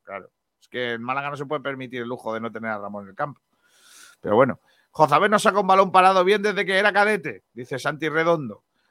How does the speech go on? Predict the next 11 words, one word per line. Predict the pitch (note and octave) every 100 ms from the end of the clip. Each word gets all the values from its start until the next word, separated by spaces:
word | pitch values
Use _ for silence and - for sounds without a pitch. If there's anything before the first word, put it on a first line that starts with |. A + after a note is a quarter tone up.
| _ _ -
Alfonso | A2 - F#3 G#3 A3
Ruiz, | G3 G3+ G3+ D3 _
"Ojo | F3+ F#3+ G#3+
a | G3
Aitán, | D#3+ G3 F#3 B2+ _
ojo | F3+ A3 B3+
a |
Aitán, | A3+ - A3 G3+ A#2+ F#2+
balones | A2+ D3 G#3+ B3 -
a |
Aitán | A3+ F3+ A3+ A#3 D3+